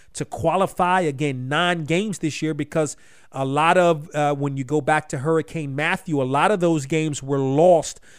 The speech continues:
um, that weekend and could not be made up. And so I, I think Virginia Union may need one more game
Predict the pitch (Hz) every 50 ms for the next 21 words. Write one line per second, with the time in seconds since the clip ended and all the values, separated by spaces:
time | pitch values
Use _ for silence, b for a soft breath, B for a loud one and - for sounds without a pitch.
0 | B B B - 139 143 139 135 135 156 156 151 131 135 156 196 190 - 180 151
1 | 147 131 - - - 160 143 147 151 160 156 156 - 131 160 151 139 139 147 147
2 | 135 123 139 170 175 147 127 - - b b b b b b - 147 143 131 -
3 | - - 160 143 143 131 120 143 147 - 135 143 131 - 185 220 220 170 170 160
4 | 131 143 180 175 165 156 147 139 156 175 175 160 156 143 139 147 156 156 151 151
5 | 156 156 151 135 123 135 151 170 175 170 156 156 147 139 123 147 151 165 170 175
6 | 175 170